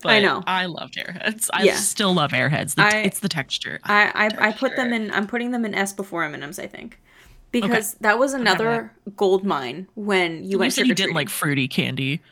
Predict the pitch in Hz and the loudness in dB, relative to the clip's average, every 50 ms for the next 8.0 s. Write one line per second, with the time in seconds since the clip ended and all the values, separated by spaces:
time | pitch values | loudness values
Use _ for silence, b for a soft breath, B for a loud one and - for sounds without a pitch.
0 | B B B B B 370 - - 240 302 294 277 233 202 175 160 170 190 202 208 | B B B B B -4 0 2 6 8 8 8 8 8 8 8 8 8 6 2
1 | 202 190 143 208 240 233 240 226 240 202 196 202 - - - - - - - - | 2 4 4 4 4 4 4 4 4 2 0 -2 -4 -4 -4 -6 -6 -8 -8 -8
2 | - - 202 - - B B B B B B 392 B 277 277 240 240 240 254 240 | -8 -10 -10 -12 -12 B B B B B B -4 B 2 4 4 6 6 6 4
3 | 233 254 - - 240 - 233 233 254 277 285 302 339 339 349 349 349 285 - - | 4 2 -2 -4 2 6 6 6 6 6 4 4 4 4 4 2 2 0 -4 -6
4 | - - - - - _ _ _ _ _ _ - 226 233 247 247 277 294 277 277 | -6 -6 -6 -8 -12 _ _ _ _ _ _ 4 4 4 4 4 2 0 0 0
5 | 240 240 233 220 - 208 214 208 202 - - - 240 220 220 214 208 214 202 185 | 0 -2 -2 -2 -2 -2 -4 -4 -4 -4 -2 -2 -2 -2 -2 -4 -4 -2 -2 -2
6 | 185 - - 208 190 190 190 - 214 208 220 214 220 233 226 b b b b b | -2 -2 -2 -2 -2 -2 -2 -4 -6 -6 -6 -8 -10 -12 -14 b b b b b
7 | b b b b b _ _ 214 202 196 190 190 185 180 175 170 170 165 170 185 | b b b b b _ _ -4 -2 0 0 0 0 -2 -4 -6 -8 -12 -16 -18